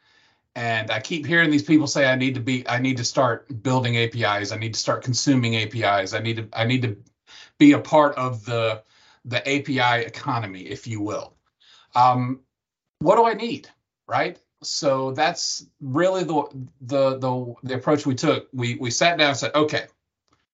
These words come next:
yes, there are solutions out there now in the I B M I space that will allow you to, to create A P Is." Um, but we want to do more than just be able to create. We want to be able,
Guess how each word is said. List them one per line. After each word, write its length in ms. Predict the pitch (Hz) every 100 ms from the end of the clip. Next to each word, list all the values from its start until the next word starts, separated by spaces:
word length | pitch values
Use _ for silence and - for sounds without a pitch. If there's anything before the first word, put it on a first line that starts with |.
| _ _ _
yes, 320 | 143 156 120
there 220 | - 143 139
are 100 | 139
solutions 560 | 156 147 151 151 139
out 300 | - 123 120
there 240 | 120 113 110
now 640 | 135 127 101 101 110 156
in 120 | 123 117
the 100 | 110
I 160 | 107
B 80 | 110
M 120 | 101
I 120 | 101
space 400 | 101 - 95 95
that 220 | - 101 101
will 180 | 107
allow 240 | 113 98 98
you 160 | 101
to, 240 | 101 110 92 -
to 460 | - 104 98 104 113
create 380 | - 131 107 104
A 120 | 101 95
P 160 | 123
Is." 420 | 131 107 - - - _ - _ _ _ -
Um, 260 | 110 104 104
but 280 | 101 131 127
we 100 | 156
want 220 | 190 208
to 60 |
do 180 | 165 202
more 260 | 175 170 175
than 120 | 151
just 160 | 135 147
be 120 | 151
able 100 | 147
to 80 | 131
create. 360 | - 156 113
We 120 | 101 107
want 220 | 123 120
to 80 | 123
be 120 | 120
able, 240 | 120 120